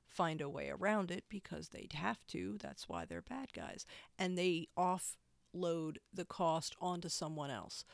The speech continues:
So, for instance, I can run this terrible spell that would kill me, but instead it kills you. And so she is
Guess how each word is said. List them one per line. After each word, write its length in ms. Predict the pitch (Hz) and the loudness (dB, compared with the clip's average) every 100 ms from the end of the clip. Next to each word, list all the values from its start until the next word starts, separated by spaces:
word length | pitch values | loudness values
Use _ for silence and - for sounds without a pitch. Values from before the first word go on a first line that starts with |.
| - | -8
So, 260 | - 180 151 | 0 2 2
for 160 | - | 0
instance, 400 | 156 151 - 160 | 0 -2 -4 -2
I 80 | 147 | -2
can 260 | - 160 151 | -2 -2 -2
run 240 | 151 151 | -2 -2
this 280 | 139 147 - | -4 -4 -4
terrible 460 | - 151 160 147 180 | -2 0 0 0 -2
spell 380 | - 175 165 156 | 4 6 6 4
that 180 | 120 | 0
would 220 | 131 143 - | -2 -6 -2
kill 260 | 262 285 | 0 2
me, 300 | 202 156 165 - - _ - | 2 0 -4 -8 -20 _ 0
but 120 | 196 | 2
instead 320 | 196 - 170 | 2 2 2
it 140 | - | 2
kills 280 | - 151 165 | -2 -2 -2
you. 260 | - - - _ - - - - | -4 -6 -10 _ -20 -20 -10 -4
And 180 | 156 | -2
so 180 | - 156 | 0 0
she 380 | 151 - 175 165 | 2 0 2 2
is 320 | 156 156 - | 2 0 -2